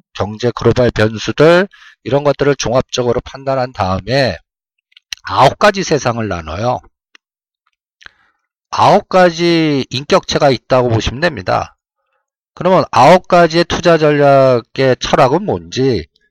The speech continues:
그 변동성이 대중소로 나올 수도 있잖아요. 그러니까 변동성이 아주 큰 종목,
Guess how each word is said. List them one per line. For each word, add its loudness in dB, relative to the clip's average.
그 -2
변동성이 0
대중소로 -4
나올 -2
수도 -10
있잖아요. -8
그러니까 -2
변동성이 0
아주 -4
큰 -6
종목, -2